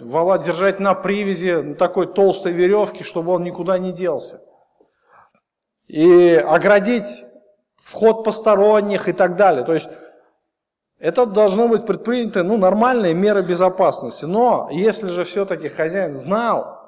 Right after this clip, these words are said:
и это будет, э, выяснено судьями, то при всяком смертельном случае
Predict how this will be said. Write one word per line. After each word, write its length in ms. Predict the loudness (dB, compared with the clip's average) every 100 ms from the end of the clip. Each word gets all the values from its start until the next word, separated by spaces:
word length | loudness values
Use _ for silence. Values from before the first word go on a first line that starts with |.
| _ _ _ _ _ -4
и 80 | -2
это 260 | 0 0
будет, 460 | 0 0 -2 -4 -8
э, 260 | -6 -4
выяснено 760 | -2 -2 -2 -2 -4 -4 0 0
судьями, 680 | -2 -2 0 0 2 0 -2 -18 -20 -20 _ _ _ _ _ _ _ _ _ _ _ _
то 1200 | 6 10 8 6 2 -10 -14 -16 -20 _ _ _ _ _ _ _ _ _ _ -2
при 460 | 0 4 4 2
всяком 420 | 0 2 2 0 -4
смертельном 680 | -2 -2 2 0 2 -2
случае 760 | -2 -2 -2 -2 -2 -2 -4